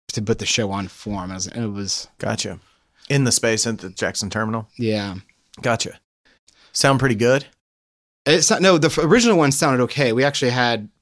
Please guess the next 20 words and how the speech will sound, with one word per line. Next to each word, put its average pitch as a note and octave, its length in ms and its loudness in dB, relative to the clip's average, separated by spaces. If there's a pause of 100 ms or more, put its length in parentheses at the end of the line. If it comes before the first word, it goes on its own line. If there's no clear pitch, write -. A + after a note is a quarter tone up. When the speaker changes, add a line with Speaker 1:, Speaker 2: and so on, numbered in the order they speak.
(200)
Speaker 1:
the B2+ 100 -2
same C3+ 240 2
kind B2+ 140 -2
of A2+ 60 -4
concept. A#2+ 480 0
The A#2+ 80 -4
other A#2 120 0
ones G#2+ 220 -4
where B2 180 0
actually A#2+ 240 -6
speakers B2+ 340 -2
are A2+ 60 -2
sitting A#2 340 0
on G#2+ 80 -6
the F#2+ 60 -10
stage A2 260 -2
just G2 140 -4
shooting G#2 320 -4
out. F2+ 260 -14
Speaker 2:
Mm-hmm. A#2 320 -2